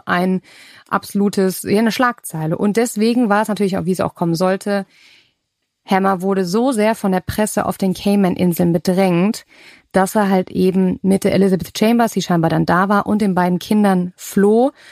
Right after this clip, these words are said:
Und zwar sind sie dann nämlich nach Amerika geflohen, nach Venice. Und deswegen sind sie auch gerade bei Robert Downey Junior im Haus.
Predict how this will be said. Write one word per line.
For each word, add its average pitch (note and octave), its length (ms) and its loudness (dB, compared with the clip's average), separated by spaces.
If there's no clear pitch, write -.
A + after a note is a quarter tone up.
Und G3+ 220 2
zwar G3 400 0
sind F#3+ 220 0
sie G3 100 -2
dann F3 200 0
nämlich E3+ 220 0
nach - 200 -6
Amerika F#3 520 2
geflohen, F3+ 640 0
nach G3+ 300 0
Venice. F#3 420 0
Und F3+ 180 -6
deswegen F3+ 440 0
sind F#3 200 0
sie - 140 -6
auch - 120 -6
gerade F3 480 0
bei F3 120 0
Robert F3 340 -2
Downey E3 260 0
Junior F3+ 520 0
im D#3 320 -2
Haus. - 460 -6